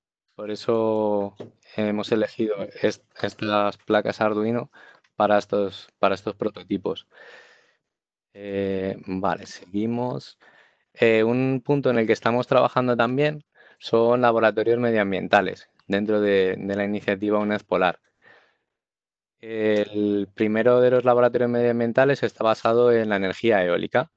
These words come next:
para que los estudiantes puedan aprender o puedan tener o construirse sus propios laboratorios o los profesores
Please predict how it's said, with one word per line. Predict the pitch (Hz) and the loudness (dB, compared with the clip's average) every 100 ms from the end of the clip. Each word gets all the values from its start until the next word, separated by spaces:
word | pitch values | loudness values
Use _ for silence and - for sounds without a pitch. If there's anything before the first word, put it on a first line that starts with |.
| _ - | _ -14
para | 104 98 | -10 -4
que | 104 | -2
los | 104 | -4
estudiantes | - - 104 104 117 | -6 -2 0 2 -2
puedan | - 117 117 | 0 0 0
aprender | 117 117 117 123 113 _ _ - - - | -2 -2 0 -2 -2 _ _ -20 -18 -6
o | 101 | -2
puedan | 104 107 113 | 2 2 2
tener | 117 117 117 113 107 101 - | 0 2 2 0 -2 -8 -4
o | 104 | -2
construirse | 110 101 107 113 110 | -2 -4 -2 -4 -4
sus | 104 95 | -12 -8
propios | 107 101 117 113 | -4 -2 0 2
laboratorios | 113 113 113 123 123 123 127 | 2 2 0 0 0 -2 -4
o | - | -6
los | 98 95 | -4 -6
profesores | - 101 98 - 123 - | -6 -6 -4 -2 -2 -2